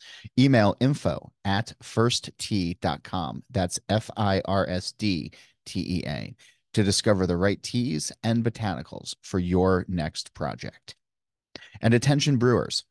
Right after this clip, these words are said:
registration is now open for the twenty twenty-four Best of Craft Beer Awards. Now in its tenth year,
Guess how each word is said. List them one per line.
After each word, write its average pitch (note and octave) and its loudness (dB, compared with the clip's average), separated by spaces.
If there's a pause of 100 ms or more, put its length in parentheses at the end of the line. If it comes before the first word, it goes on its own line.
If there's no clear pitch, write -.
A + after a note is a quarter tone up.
(100)
registration B2 0
is F#2 -4
now G#2+ 0
open F2+ -4
for F#2 -8
the F2 -4
twenty B2+ -4
twenty-four F#2+ -6 (320)
Best G#2 0
of G2 -8
Craft F#2 -2
Beer E2+ -2
Awards. C2 -8 (480)
Now G#2 6
in B2 4
its C#3 0
tenth - 0
year, F#2 2